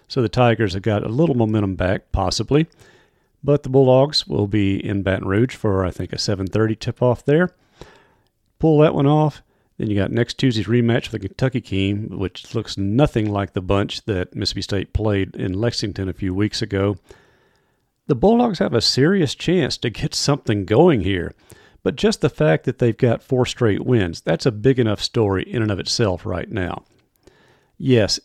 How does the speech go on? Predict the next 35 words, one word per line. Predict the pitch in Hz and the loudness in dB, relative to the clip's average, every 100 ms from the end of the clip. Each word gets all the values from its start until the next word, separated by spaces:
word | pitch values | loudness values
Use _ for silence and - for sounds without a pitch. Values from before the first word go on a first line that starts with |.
| - | -6
they | 110 | -2
have | 104 | 0
been | 98 101 | 0 -2
beating | 104 135 151 | 2 2 4
up | 131 131 - | 4 2 0
on | 113 110 104 98 | -2 0 0 0
the | 101 101 98 95 - | 0 0 -2 -4 -6
second | - 135 123 104 | -4 -4 -2 -2
half | 104 113 107 | 0 0 -2
of | 120 | -4
the | 98 104 | -4 -2
S | 95 | -4
E | 90 | -6
C | 92 | -10
standings. | - 117 139 151 147 - _ _ _ _ _ | -4 0 2 2 0 -4 _ _ _ _ _
That's | 185 - | -6 2
what | 147 - | 2 2
you're | 139 | -2
supposed | 143 143 143 | 0 2 2
to | 120 | 0
do | 110 151 131 | 4 6 6
if | 170 120 | 2 -2
you're | 110 110 | 0 0
a | 120 | 0
competitive | 131 104 101 135 | -2 0 2 2
team. | - 214 185 78 - - - - _ _ - | 2 2 2 -2 -10 -20 -20 -20 _ _ -6
They | 107 | -6
took | 98 - - | -4 -6 -4
care | 120 117 | 0 0
of | 98 | 0
Missouri | 90 95 107 139 | -2 0 2 2
easily | 156 - 107 92 95 | 2 -2 -4 -2 -2
enough | 90 95 135 | 0 0 0
and | - 107 135 | -2 -2 -2
Georgia. | 120 98 90 110 | 0 2 2 0